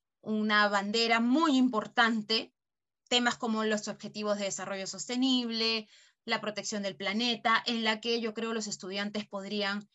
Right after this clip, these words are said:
sin duda, dedicar un espacio importante a la investigación. Es cuestión de que se sienten, buscar bien qué universidad me conviene para hacer el intercambio, cosa que no había hace quince, veinte años. Ahora las posibilidades de intercambio,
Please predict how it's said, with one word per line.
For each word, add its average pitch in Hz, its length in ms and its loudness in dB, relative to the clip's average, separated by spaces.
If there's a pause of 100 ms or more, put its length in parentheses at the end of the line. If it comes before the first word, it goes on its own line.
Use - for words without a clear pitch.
(160)
sin 202 200 -8
duda, 208 220 2
dedicar 196 360 0
un 208 100 -2
espacio 202 340 -6
importante 196 400 -8
a 196 40 -8
la 202 60 -6
investigación. 170 640 -10
Es 170 80 -12
cuestión 226 300 -6
de 220 80 -4
que 208 80 -8
se - 140 -10
sienten, 247 600 0
buscar 190 420 -6
bien 269 460 0
qué 233 120 -6
universidad 202 400 -6
me 190 120 -10
conviene 190 400 -8
para 180 160 -10
hacer 175 160 -10
el 180 100 -12
intercambio, 220 840 -2 (240)
cosa 214 240 -4
que 220 80 -4
no 196 80 -2
había 202 220 0
hace 202 160 -6
quince, 202 280 -4
veinte 175 320 -10
años. 147 300 -8
Ahora 208 140 -6
las 202 100 -8
posibilidades 185 400 -8
de 190 60 -12
intercambio, 208 600 -4